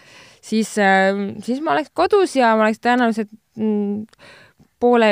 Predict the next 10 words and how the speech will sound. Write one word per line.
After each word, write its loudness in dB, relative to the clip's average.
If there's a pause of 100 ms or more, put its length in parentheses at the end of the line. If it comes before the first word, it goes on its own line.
(120)
poole, 2 (520)
poole 0 (480)
suuremakaalulisem -2
ja -4 (1200)
triigiks -2
pesu -4 (120)
ja, -2 (840)
ja, -2 (260)
mm, -4 (240)
oi, 2